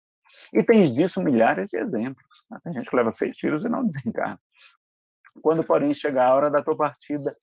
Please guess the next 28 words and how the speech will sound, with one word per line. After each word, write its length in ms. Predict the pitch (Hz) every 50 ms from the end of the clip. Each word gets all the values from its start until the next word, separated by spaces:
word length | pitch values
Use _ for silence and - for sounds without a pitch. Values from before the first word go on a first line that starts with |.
| _ - - - _ -
nada 420 | 123 123 127 127 131 127 123 113 113
poderá 360 | - 110 95 82 95 92 92
impedir 420 | 92 90 - - 90 - - -
que 120 | _ - -
partas. 440 | - 95 92 - - _ _ _ - _ _ _ _ _ _ _
Nada. 500 | 123 101 98 101 92 87 90 - - - _ _ _ _ _ _ _ _ _ _ _ _ _ _
Deus 460 | - - 104 95 104 107 151 185 208 -
sabe 300 | - - 101 101 104 -
com 140 | - 107
antecedência 720 | 101 95 - 98 - - - 101 - - 285 294 - - -
qual 220 | - 185 208 226 202
o 40 |
gênero 320 | 170 143 143 160 170 175 185
de 100 | 170 196
morte 440 | 190 151 147 160 185 190 - - _
que 80 | _
te 100 | - -
levará 360 | 120 113 110 107 107 104 104
da 100 | 104 107
terra. 320 | - - - 90 85 - - _ - - - - _ -
E 80 | -
muitas 380 | 196 202 208 202 208 190 151 127
vezes 340 | 139 175 196 233 226 - _
teu 200 | - 208 233 254
espírito 420 | 226 - - - 196 220 233 233
também 240 | - 220 190 175 196
o 80 | 269 -
sabe. 520 | - - - 170 185 214 190 170 - -